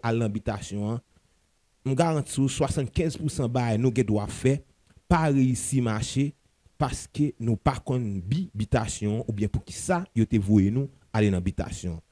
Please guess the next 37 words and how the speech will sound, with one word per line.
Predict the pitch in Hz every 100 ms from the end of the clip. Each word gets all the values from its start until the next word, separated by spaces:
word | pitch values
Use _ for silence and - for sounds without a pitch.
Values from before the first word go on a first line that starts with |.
| _ -
Sa | 226
m | 214
vle | 156 110
di | 104
pa | 101
la. | 95 87 - _ _ - _ _ _ - - _
Depi | 107 180 269
ou | 240 156
bitasyon, | 175 170 156 - 202 220 226 _ _ _ _ _ _ _
ou | 147 151 156 -
zansèt, | 87 135 113 - 165 - - - _ _ _ _ _ -
ou | 131 165 175 - _
danti, | 98 92 120 - 170 185 131 _ _ _ _ 143
ou | 156 190 - -
ansyen | 170 - - 202 240 165
moun | 120 139 151
ki | 143
ta | 135
viv | 107 - 139 120 120
an | 95 82 90
dan | 131
bitasyon | 120 - - - 95 82
sa. | 95 - - _ _ _ _
E | 131 98 - - 107
yon | 170 202
nan | 233 277
rezon | 277 196 175
le | 165
pli | 156
souvan | - 160 139 131 120
yo | 131
mande | 135 120 98 110
nou | 101 98
pou | 113
n | 107
al | 101
fè, | - - 92